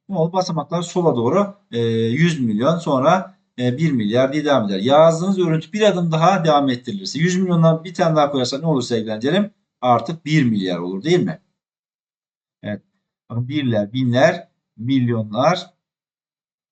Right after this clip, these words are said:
Şuradan itibaren artık milyarlar bölü gelirdi. Bakın üç, altı, dokuz şurası. Evet. Ne oldu? Evet. Bir milyar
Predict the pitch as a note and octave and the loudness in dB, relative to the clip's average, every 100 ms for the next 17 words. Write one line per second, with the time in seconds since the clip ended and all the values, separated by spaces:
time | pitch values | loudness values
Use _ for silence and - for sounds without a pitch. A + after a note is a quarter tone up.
0 | _ _ _ _ _ _ _ - C#3+ C3+ | _ _ _ _ _ _ _ -10 -4 -4
1 | A2+ A2+ G#2 G2 F3+ F3+ F3+ _ - C3 | -2 -2 -2 -4 -2 -2 -4 _ -4 0
2 | B2 A#2 G#2 G2+ F2+ F#2+ D3+ E3+ - _ | 4 4 4 0 -2 -2 -2 -2 -6 _
3 | _ A2 G2+ F2 - - - B2+ B2 C3+ | _ -2 -2 -6 -14 -20 -12 -4 -4 -4
4 | - - A2+ A2 F2+ - B2 G#2 - - | -10 -16 -8 -6 -6 -6 -10 -10 -10 -10
5 | F#2+ F2 F#2 D#2+ C3 C#3+ A#2 B2+ F3+ F#3 | -10 -6 -8 -6 -4 0 0 4 2 2
6 | - _ _ _ G2 A2 D3+ - _ _ | -8 _ _ _ -6 -2 -2 -4 _ _
7 | _ _ _ B2 D3 E3 F3+ F3+ - _ | _ _ _ -6 -2 -2 -2 -6 -14 _
8 | _ _ _ _ _ G#2 A2+ B2+ B2 A2+ | _ _ _ _ _ -12 -4 0 0 0
9 | A2 A#2 A#2+ G#2 F2 | 0 4 4 4 -2